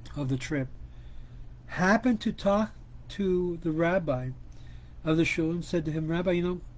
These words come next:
I appreciate you allowing us to come and visit your community, but the reason I was here is because, what, you know, our student body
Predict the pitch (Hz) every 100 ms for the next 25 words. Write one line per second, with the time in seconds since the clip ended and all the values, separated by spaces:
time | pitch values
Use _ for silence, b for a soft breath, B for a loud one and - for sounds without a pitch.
0 | B B B 165 143 214 208 185 170 160
1 | 151 160 165 160 147 - 135 160 156 135
2 | 123 143 143 151 131 139 135 135 131 -
3 | 135 135 139 135 147 143 B B B B
4 | B 143 147 160 156 240 240 202 175 151
5 | 147 - 202 180 151 - 160 170 156 180
6 | 190 - 147 180 151 143 156 151 - -
7 | 202 190 175 - - - - 156 165 160
8 | 160